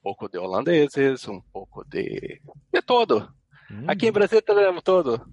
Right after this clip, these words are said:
Speaker 2: Un po-, <laughs> aquí hay de todo. <laughs>
Speaker 1: Aquí hay de todo.
Speaker 2: Aquí hay de todo, vale, muy bien.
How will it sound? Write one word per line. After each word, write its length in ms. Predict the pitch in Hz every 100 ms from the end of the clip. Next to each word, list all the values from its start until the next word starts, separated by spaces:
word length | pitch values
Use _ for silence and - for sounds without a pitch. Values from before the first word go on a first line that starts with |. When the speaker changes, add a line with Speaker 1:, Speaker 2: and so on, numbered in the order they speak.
| - - -
Speaker 2:
Un 160 | 131
po-, 80 | 143
<laughs> 1400 | 117 - - 156 - 156 156 - 147 - - - - -
aquí 220 | 127 175
hay 220 | 185 170
de 60 | 233
todo. 300 | 170 123 120
<laughs> 1080 | - 160 170 - 160 - - 339 302 202
Speaker 1:
Aquí 300 | 208 - 220
hay 180 | 190 180
de 140 | 160
todo. 280 | 151 160 151
Speaker 2:
Aquí 360 | 127 123 123 160
hay 160 | 160
de 140 | 156 135
todo, 380 | 135 127 107 101
vale, 260 | 104 95
muy 180 | 117 131
bien. 380 | 117 101 90